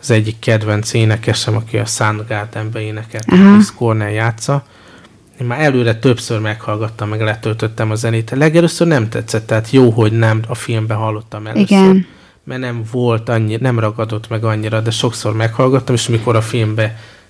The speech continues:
Speaker 1: film ezzel kezdődött, akkor már nagyon tetszett, és teljesen
Speaker 2: Volt be, hogy könyv szökött a szemedbe?
Speaker 1: Nem, nem, nem, de izgalommal vártam
Speaker 2: Aha.
Speaker 1: az eseményeket.
Speaker 2: Nekem tetszene?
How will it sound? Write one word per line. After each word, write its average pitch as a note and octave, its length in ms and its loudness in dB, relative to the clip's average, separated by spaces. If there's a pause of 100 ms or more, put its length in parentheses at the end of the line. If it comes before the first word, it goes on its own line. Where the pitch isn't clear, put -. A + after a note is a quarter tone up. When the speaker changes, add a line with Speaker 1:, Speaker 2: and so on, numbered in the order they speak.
(140)
Speaker 1:
film A#2 280 -2
ezzel A2 280 0
kezdődött, B2 480 2
akkor A#2 200 -4
már G#2+ 120 2
nagyon G#2+ 380 -4
tetszett, A2 420 -10
és G#2+ 100 -14
teljesen A2+ 540 -12
Speaker 2:
Volt F#3 240 4
be, F#3+ 60 4
hogy F3 120 6
könyv F#3 220 6
szökött - 400 -4
a D#3+ 40 -4
szemedbe? D3+ 580 -2 (160)
Speaker 1:
Nem, A2 360 0
nem, G#2 280 -6
nem, G#2+ 260 -6
de B2 140 4
izgalommal A2 680 2
vártam G#2+ 280 -2
Speaker 2:
Aha. F#3 300 2
Speaker 1:
az A2+ 120 -12
eseményeket. A2+ 440 -10
Speaker 2:
Nekem G3+ 300 4
tetszene? F3+ 560 4